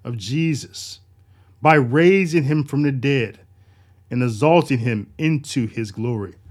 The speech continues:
Therefore now, when the creed adds that the Holy Spirit is also the Lord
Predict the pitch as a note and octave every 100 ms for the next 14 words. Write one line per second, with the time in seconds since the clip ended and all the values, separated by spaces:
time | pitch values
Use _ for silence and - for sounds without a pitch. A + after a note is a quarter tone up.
0 | - _ - - - _ _ _ _ -
1 | C3 C#3+ C3+ A#2+ G2 G2+ D3+ F#3 C3+ B2+
2 | - _ _ _ _ _ _ _ _ B2+
3 | C3+ A#2+ - - B2+ G#2 - C3 E3+ B2+
4 | B2 C3+ - - _ _ - A2 A2+ -
5 | A#2 G#2+ - - - C#3 D#3+ A#2 - -
6 | A2 G#2+ D3+ A3+ - G#2+ G2 F2+ F2+ G2
7 | D#3+ C#3 F#2+ A2+